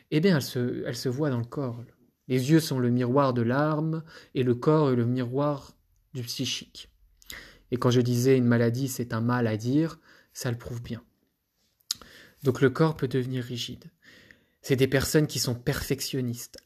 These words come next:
impatientes, critiques, intolérantes face à elles-mêmes et donc face aux autres. Il faut savoir que quand on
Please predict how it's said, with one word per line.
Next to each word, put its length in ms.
impatientes, 840
critiques, 580
intolérantes 1120
face 300
à 160
elles-mêmes 600
et 120
donc 240
face 300
aux 180
autres. 400
Il 80
faut 120
savoir 520
que 400
quand 300
on 520